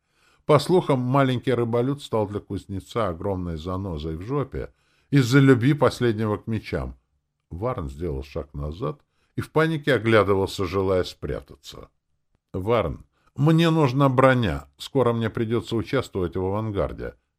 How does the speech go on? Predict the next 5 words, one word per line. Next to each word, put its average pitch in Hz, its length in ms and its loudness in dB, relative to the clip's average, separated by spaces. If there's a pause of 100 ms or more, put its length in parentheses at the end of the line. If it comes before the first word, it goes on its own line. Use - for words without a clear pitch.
(400)
Ещё - 260 -8
бы 73 140 -6
снарядить 90 580 -10
этого 71 360 -8
демона». 71 680 -10